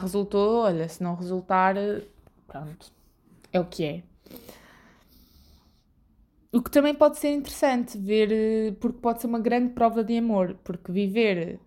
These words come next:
vinte e quatro horas sobre vinte e quatro horas com alguém <laughs> tem tudo de bom ou tudo de mau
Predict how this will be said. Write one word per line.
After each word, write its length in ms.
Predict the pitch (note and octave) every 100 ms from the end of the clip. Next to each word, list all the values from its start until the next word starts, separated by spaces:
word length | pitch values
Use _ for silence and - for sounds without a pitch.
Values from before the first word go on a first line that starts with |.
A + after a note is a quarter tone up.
| _ _
vinte 280 | F3+ A3 G#3
e 20 |
quatro 380 | A3+ A#3 A3 A#3
horas 260 | A3 F3+ F3
sobre 220 | G3+ F3+
vinte 180 | G3+ G3
e 60 |
quatro 320 | G#3 G#3 G#3 A3
horas 240 | F#3 E3+
com 120 | -
alguém 520 | G3 G3 F#3+ G3+ A#3 - - - - - _ _ -
<laughs> 720 | - - - - - _ _
tem 200 | - E3+
tudo 360 | F3 F3+ E3+ F3
de 140 | E3+
bom 360 | F#3 A3 A#3+ B3+
ou 60 |
tudo 300 | B3 B3+ B3
de 60 | B3
mau 300 | B3+ A#3 A#3